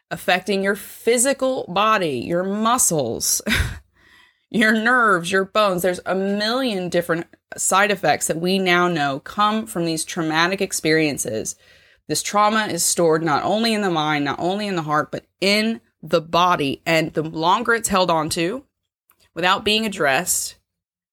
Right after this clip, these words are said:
without being recovered in some way, the more damage is done over time. Your body will literally degrade. You're more likely to get chronic illness.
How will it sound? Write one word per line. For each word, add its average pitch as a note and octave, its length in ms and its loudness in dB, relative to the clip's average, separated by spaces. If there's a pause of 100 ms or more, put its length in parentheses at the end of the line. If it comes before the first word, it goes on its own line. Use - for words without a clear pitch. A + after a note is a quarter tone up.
(100)
without F3 360 0
being F3+ 520 0 (320)
recovered F3 920 0
in E3 160 -4
some G3+ 280 0
way, D#3+ 420 -8 (1120)
the F3+ 60 0
more F#3+ 220 2
damage F3+ 420 2
is E3 120 -4
done D#3+ 220 2
over E3 160 0
time. D3 340 -2
Your C#3 80 -8
body E3+ 400 2
will D#3+ 300 -2
literally G3+ 560 2
degrade. D#3 640 0
You're D#3 80 0
more D3+ 160 2
likely D3+ 320 0
to D#3+ 140 -4
get D3+ 260 -4
chronic F#3+ 400 0
illness. F3 680 -2